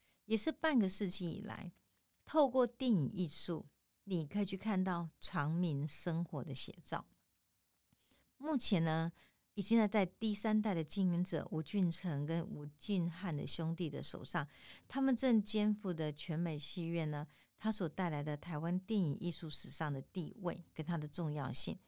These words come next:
更重要是家族的责任，希望能让全美戏院呢，从传承过去走向了未来。那我们来了解一下这个全美戏院哦。吴俊成呢，他们老家其实是在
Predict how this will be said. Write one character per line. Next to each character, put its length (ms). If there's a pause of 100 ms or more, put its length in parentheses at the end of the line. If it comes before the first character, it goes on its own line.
(120)
更 240
重 220
要 160
是 320
家 240
族 180
的 60
责 240
任， 200 (400)
希 160
望 140
能 120
让 200
全 200
美 160
戏 240
院 200
呢， 200 (280)
从 320
传 340
承 300
过 220
去 380 (320)
走 240
向 240
了 140
未 160
来。 280 (760)
那 100
我 60
们 100
来 100
了 240
解 220
一 60
下 220
这 140
个 120
全 240
美 180
戏 300
院 300
哦。 100 (540)
吴 120
俊 180
成 140
呢， 100
他 140
们 120
老 180
家 320
其 180
实 60
是 160
在 320